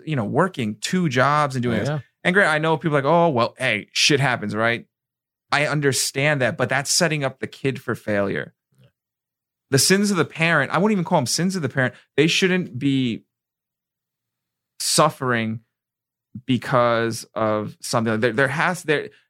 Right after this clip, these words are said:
Speaker 1: this, this whole pandemic order has shown that we, there has to be a backup plan of some sort. And it, and it has to be kind of, what's the right word? Um,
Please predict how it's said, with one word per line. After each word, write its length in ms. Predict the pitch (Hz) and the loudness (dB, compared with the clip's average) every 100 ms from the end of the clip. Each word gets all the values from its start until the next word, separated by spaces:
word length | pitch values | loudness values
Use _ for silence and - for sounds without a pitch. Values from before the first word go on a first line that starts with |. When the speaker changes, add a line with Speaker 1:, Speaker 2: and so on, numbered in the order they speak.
| - | -4
Speaker 1:
this, 260 | 135 185 160 117 | 0 0 -2 -4
this 260 | 147 139 - | -2 -2 0
whole 300 | 156 165 160 | 0 0 -2
pandemic 520 | 156 127 131 139 143 | -2 0 0 0 0
order 160 | 139 | 0
has 160 | 123 110 | 0 -2
shown 280 | - 123 123 | -4 -4 0
that 160 | 110 | 0
we, 160 | 107 113 | -2 -4
there 180 | 101 113 | -2 -2
has 260 | 143 139 - | -2 -4 -4
to 80 | |
be 100 | 113 | -4
a 60 | 98 | -4
backup 400 | 90 104 - 104 | -2 -4 -4 -10
plan 280 | - 98 101 | -8 -8 -8
of 120 | - | -10
some 220 | 107 92 | -8 -8
sort. 420 | - 101 78 65 _ _ _ _ _ _ | -6 -6 -6 -8 _ _ _ _ _ _
And 120 | 120 | -2
it, 60 | 113 | 0
and 240 | 104 120 | 0 0
it 60 | 120 | 0
has 300 | 127 127 - | -2 -4 -4
to 100 | 120 | -6
be 260 | 117 113 107 | -4 -4 -4
kind 300 | 131 110 104 | -2 -2 -2
of, 280 | 95 85 _ _ _ _ _ _ _ _ _ _ _ - | -6 -10 _ _ _ _ _ _ _ _ _ _ _ -14
what's 180 | 120 | -10
the 60 | 117 | -6
right 180 | 117 - | -4 -4
word? 300 | 92 92 90 | -4 -4 -4
Um, 500 | 98 98 95 104 - | -4 -2 -2 -4 -6